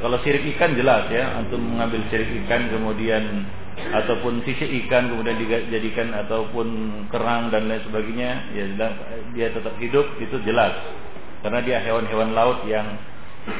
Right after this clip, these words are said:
halal bangkainya. Nah, hewan-hewan darat seperti hewan berkaki empat, ya, misalnya kambing,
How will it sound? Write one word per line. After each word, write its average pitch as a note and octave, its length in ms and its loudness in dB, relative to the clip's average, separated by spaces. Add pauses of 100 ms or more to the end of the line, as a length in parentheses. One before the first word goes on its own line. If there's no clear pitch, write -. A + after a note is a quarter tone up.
(280)
halal A#2 320 6
bangkainya. G#2+ 560 4 (480)
Nah, B2+ 240 4
hewan-hewan F#3+ 480 6
darat D3+ 480 6
seperti C#3 320 -2
hewan C#3 400 2
berkaki C3 400 0
empat, C3 640 0
ya, B2+ 320 -4 (240)
misalnya B2 1040 2
kambing, A#2+ 800 2